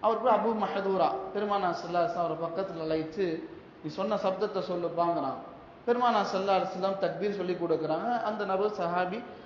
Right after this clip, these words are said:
அப்படி தக்பீர் சொல்றார், சின்ன குழந்தை. அந்த நேரத்தில் பெருமானா ஸல்லல்லாஹு அலைஹி வஸல்லம் அவருடைய முடியை பிடித்தாங்க. அந்த சஹாபிக்கு எவ்வளவு பிரியம் வந்துருச்சுன்னா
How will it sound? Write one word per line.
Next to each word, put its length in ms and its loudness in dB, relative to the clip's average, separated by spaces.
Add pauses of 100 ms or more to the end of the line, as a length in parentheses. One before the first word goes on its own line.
(100)
அப்படி 200 0
தக்பீர் 380 -2
சொல்றார், 180 0
சின்ன 280 0
குழந்தை. 360 0 (600)
அந்த 200 0
நேரத்தில் 380 4
பெருமானா 360 4
ஸல்லல்லாஹு 180 0
அலைஹி 180 4
வஸல்லம் 140 2
அவருடைய 220 0
முடியை 300 -2
பிடித்தாங்க. 440 -2 (760)
அந்த 120 -2 (120)
சஹாபிக்கு 540 0
எவ்வளவு 260 2
பிரியம் 260 0
வந்துருச்சுன்னா 520 -2